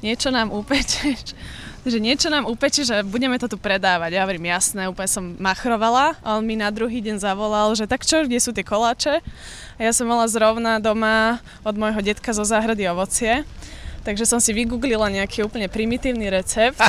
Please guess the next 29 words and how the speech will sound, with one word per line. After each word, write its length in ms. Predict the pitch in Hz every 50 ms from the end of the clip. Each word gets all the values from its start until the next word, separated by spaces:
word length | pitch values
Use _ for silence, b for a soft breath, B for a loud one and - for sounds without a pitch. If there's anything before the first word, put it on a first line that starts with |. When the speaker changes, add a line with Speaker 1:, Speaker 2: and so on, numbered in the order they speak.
| - - 220
Speaker 1:
Upiekla 560 | 247 - - 311 277 269 - - 277 240 226
som 400 | 233 - - 254 240 247 269 269
ten 80 | - -
Speaker 2:
Pamätáš 300 | 170 180 175 180 170 131
si, 100 | 175 180
odkud 300 | 165 165 - - 185 156
to 80 | 185 175
bylo? 300 | 160 202 226 262 240 233 - b b b b b b b b b b b - - -
Nepamätáš 560 | 156 143 160 151 143 127 - 131 117 104 -
Speaker 1:
Eh, 20 | 120
Speaker 2:
asi? 140 | - 208
Speaker 1:
vôbec. 240 | 214 196 196 185 175 - - - - - - 202
Speaker 2:
Aha. 400 | - 131 120 127 139 143 180 240
Speaker 1:
To 80 | 233
bolo 240 | 214 226 226 214 214 208 202
ako 320 | 202 196 190 190 190 -
nejak 320 | 202 196 196 190 202 202
je 120 | 196 190 185 190
modrý 400 | - 208 214 214 196 214 214 190
koník, 480 | - - 190 185 202 208 214 202 -
tak 160 | - 190 -
to 80 | - - - 285 -
bolo 240 | 302 285 277 277 262
proste 400 | 208 269 226 254 - 294 254 254
nejaká 480 | 226 240 220 247 240 262 262 202 180 185
úplná, 400 | - 208 202 185 165 160 - B B B B B B B B B B
eh, 640 | B - 175 160 170 180 170 170 170 165 165 151 170
ako 140 | 196 - 208
sranda. 560 | - - 202 170 170 180 190 202 226 254 311